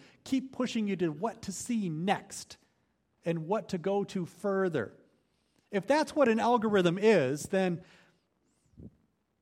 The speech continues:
I think that's what David is saying in Psalm nineteen. I think David is writing about an algorithm. Nature, the creation,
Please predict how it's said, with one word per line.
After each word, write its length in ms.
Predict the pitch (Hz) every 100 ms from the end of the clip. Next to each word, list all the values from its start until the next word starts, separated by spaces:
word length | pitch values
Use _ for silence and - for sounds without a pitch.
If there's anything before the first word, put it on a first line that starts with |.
| _ -
I 100 | 254
think 200 | 302 233
that's 200 | 214 226
what 160 | 180
David 300 | 165 180 160
is 80 | 139
saying 280 | - 139 120
in 120 | 123
Psalm 260 | - 117 110
nineteen. 560 | 107 101 - 226 113 - - - - -
I 220 | 294 339
think 240 | 330 233
David 320 | 247 311 294
is 160 | 269 196
writing 380 | 262 302 269 220
about 240 | 202 202
an 100 | 202
algorithm. 640 | 220 247 226 196 143 98 - _ _ _ _ _ _ _ _ _ _ _ _ _ _
Nature, 480 | 226 269 - - - _ _ _ _ _ _
the 100 | 180
creation, 800 | 180 240 254 262 262 - -